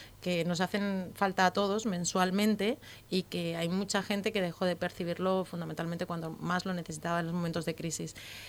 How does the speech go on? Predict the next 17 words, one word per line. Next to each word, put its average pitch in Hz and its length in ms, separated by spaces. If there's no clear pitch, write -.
Em, 180 560
se - 160
plantean 202 380
en 262 140
esta 226 260
renta 208 300
mínima 196 340
valenciana, 180 480
que 196 80
además 185 300
va 214 60
a - 20
ser 208 160
un 214 80
proyecto 202 500
que, 185 340
eh, - 440